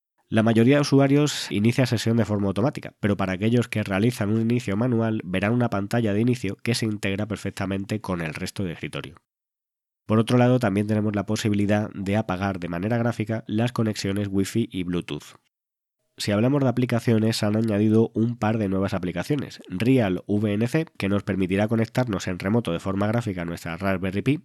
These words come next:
desde un cliente V N C, y un emulador de Sense Hat.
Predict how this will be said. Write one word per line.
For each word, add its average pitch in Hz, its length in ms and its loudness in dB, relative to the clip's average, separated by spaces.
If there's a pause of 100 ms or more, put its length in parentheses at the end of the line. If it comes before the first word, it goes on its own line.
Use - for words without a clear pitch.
(140)
desde 87 220 -4
un 92 80 -4
cliente 98 380 -2
V 85 160 -4
N 95 100 -4
C, 147 240 -4 (440)
y 120 180 6
un 139 120 6
emulador 110 540 2
de 92 160 -2
Sense - 400 -6 (100)
Hat. - 220 -8